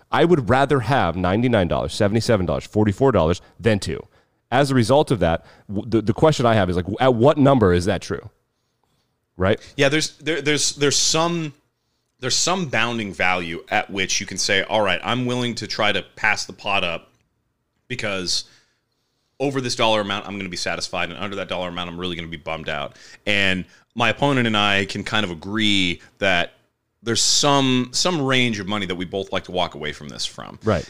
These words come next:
Speaker 2: And li-, I think you've, I think you've hit the crux of the point here, which is that in this game, which is limited by a starting point and a defined endpoint, 'cause we talked about that before.
Speaker 1: Yep.
Speaker 2: Games without a defined endpoint are, are understood differently than games with a defined endpoint.
Speaker 1: Right, right, right.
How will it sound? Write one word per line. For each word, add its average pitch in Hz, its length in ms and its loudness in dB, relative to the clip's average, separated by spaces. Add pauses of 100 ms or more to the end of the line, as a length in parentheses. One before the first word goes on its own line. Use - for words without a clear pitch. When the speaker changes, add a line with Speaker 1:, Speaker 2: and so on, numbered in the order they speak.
(120)
Speaker 2:
And 123 280 2 (160)
li-, 123 160 2 (180)
I 131 140 2
think 180 200 0
you've, 135 240 -4
I 110 60 0
think 175 220 -4
you've 110 100 -6
hit - 140 -8
the 104 80 -8
crux - 340 -4
of - 260 -14 (140)
the 85 80 -14
point - 360 -6
here, 67 360 -8 (540)
which 123 200 -2
is 104 140 -2
that 110 360 0 (200)
in 139 160 0
this - 360 0 (180)
game, 101 360 -2
which 90 200 -10
is 85 160 -10
limited 98 420 -2
by 92 560 2
a - 60 -4
starting 127 400 0
point 113 320 -6
and 107 160 0
a 104 40 -2
defined 110 460 0
endpoint, 92 420 -6
'cause 85 120 -10
we 95 60 -8
talked 196 200 2
about 175 160 0
that - 140 0
before. - 380 -6
Speaker 1:
Yep. - 80 -12
Speaker 2:
Games 110 220 0
without 131 220 0
a - 20 -2
defined 131 340 -2
endpoint 117 380 -4
are, - 400 -16
are 87 160 -4
understood 117 400 -4
differently 82 400 -2
than 80 140 -10
games 82 260 -4
with 85 160 -8
a 87 60 -10
defined 78 260 -10
endpoint. 85 300 -6
Speaker 1:
Right, 78 140 0
right, 71 120 -2
right. 67 160 -8